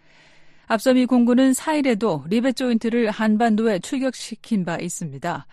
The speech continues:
따라서 이날 리벳 조인트는 이틀 만에 같은 지역에서 작전을 펼친 겁니다.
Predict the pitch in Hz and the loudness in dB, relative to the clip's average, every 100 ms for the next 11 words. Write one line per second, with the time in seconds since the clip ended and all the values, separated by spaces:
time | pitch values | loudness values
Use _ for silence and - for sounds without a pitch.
0 | - 214 190 190 196 196 233 220 220 226 | -10 -6 -4 -2 0 2 2 2 0 0
1 | 233 233 226 - 226 262 165 - - 208 | 0 0 -2 -2 0 0 0 -8 -8 0
2 | 233 - 269 226 208 247 269 - 160 294 | 0 2 0 0 0 0 -4 -8 -8 -4
3 | 277 254 240 214 - 202 180 - 185 208 | -2 0 0 -2 -2 -2 -4 -6 -8 -6
4 | 180 170 - - 180 165 143 147 160 - | -6 -4 -6 -6 -6 -6 -8 -8 -10 -10